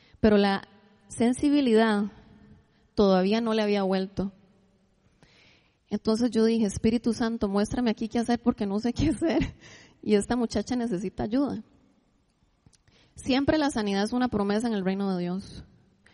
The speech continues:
No es una opción la sanidad. La sanidad es una promesa en el reino de Dios. Y cuando alguien viene para recibir oración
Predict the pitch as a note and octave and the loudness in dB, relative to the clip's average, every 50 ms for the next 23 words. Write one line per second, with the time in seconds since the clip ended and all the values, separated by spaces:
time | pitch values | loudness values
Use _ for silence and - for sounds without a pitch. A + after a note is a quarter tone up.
0 | _ - - G3+ G3+ G#3+ A3+ A#3+ B3+ C4+ B3 A#3 A3 - - - - B3 B3 B3+ | _ -6 -2 2 4 4 4 4 2 0 0 0 0 -2 -4 -2 -2 0 0 2
1 | B3+ A#3 G#3 G#3+ - G3+ G3 F3+ F3+ F3+ F3+ F3 - - - G3+ G3+ - - G3 | 0 0 0 -2 -2 -6 -6 -4 -4 -4 -4 -4 -4 -2 -2 -2 0 -2 -2 -2
2 | F#3 F#3 F#3 F#3+ G3+ A3+ B3+ - - G#3 A3 - - - - - B3 B3+ C4 C4+ | -2 0 0 2 2 0 0 0 -2 -4 -4 -6 -12 -6 -2 0 0 2 2 0
3 | C4 - - G#3+ G3 G3 G#3 G#3+ A3+ B3 - B3 A#3+ - G#3+ G3+ F#3+ F3+ F3 G3 | -2 -2 -2 -2 -2 0 -2 -4 -4 -4 -4 -4 -4 -4 -6 -6 -4 -4 -2 -2
4 | G3+ G#3 G#3 G#3+ G#3 G3 F#3 E3+ F3+ F3 G3 G#3 - - - - - _ _ _ | -2 -2 -2 -4 -4 -4 -4 -4 -4 -6 -6 -8 -10 -14 -20 -20 -20 _ _ _
5 | _ _ _ _ _ _ _ _ _ _ _ _ _ _ _ _ _ _ _ _ | _ _ _ _ _ _ _ _ _ _ _ _ _ _ _ _ _ _ _ _
6 | _ _ _ _ _ _ _ _ _ _ _ _ _ _ _ - - A3 - G3+ | _ _ _ _ _ _ _ _ _ _ _ _ _ _ _ -2 -2 0 2 2
7 | G3+ F#3 F3+ G3 F#3+ - - G#3 G#3 A#3 A3+ B3+ C4 B3+ B3 C4 C4 B3+ A#3+ A3 | 0 2 4 2 2 2 0 -2 -2 0 0 0 0 2 2 0 0 0 -2 -2
8 | F#3+ F3+ - - F#3+ F3+ F3+ F3 F#3 G3+ - F3+ F#3 G3 G#3+ A#3 G#3+ G3+ G3+ - | -4 -2 0 2 2 2 2 0 -2 -2 -2 -2 -2 0 0 0 -2 -2 -2 -2
9 | A#3 A3 A#3 B3+ B3+ | -2 -2 -2 -2 -4